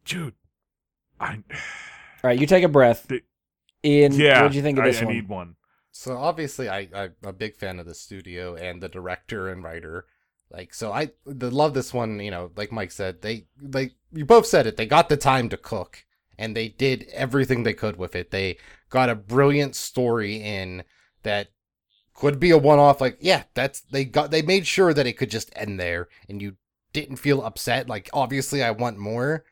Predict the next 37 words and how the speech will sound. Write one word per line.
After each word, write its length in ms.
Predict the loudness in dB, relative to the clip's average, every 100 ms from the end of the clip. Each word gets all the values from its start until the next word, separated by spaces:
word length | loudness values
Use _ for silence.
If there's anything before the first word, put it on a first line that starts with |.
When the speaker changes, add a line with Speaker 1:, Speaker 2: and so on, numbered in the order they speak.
| _ _ _
Speaker 3:
but 140 | -12 _ _
that 160 | 6 8
was 100 | 8
a 80 | 4
good 340 | 6 6 6 0
end 480 | 0 2 0 -4 -6
for 380 | -4 0 0
a 120 | -4 -8
story 380 | -2 0 0
if 80 | -2
that's 240 | -4 -8 -6
where 140 | -6
it 60 | -2
has 200 | -4 -6
to 100 | -12
be. 360 | -12 -12 -14 -16 _ _ _ _
They 160 | -8 -6
clearly 400 | 0 2 2 0
thought 280 | 4 6
about 260 | 4 0 -2
it. 60 | -4
Like, 200 | -4 -2
"I, 180 | -4 -6 _ _ _
I 120 | -8
got, 320 | -2 -2 -2
I 80 | -10
got, 220 | 0 0
I 80 | 0
got 240 | -4 -4 -4
ideas, 420 | -8 -6 -8 -6
guys. 420 | -8 -10 -12 -16 -10
Disney, 360 | -6 -6 -6 -8 -8
Speaker 2:
<laughs> 140 | _ -10
Speaker 3:
I 80 |
can 220 | -8 -8 -6
do 180 | -6
this." 420 | -6 -8 -10 -12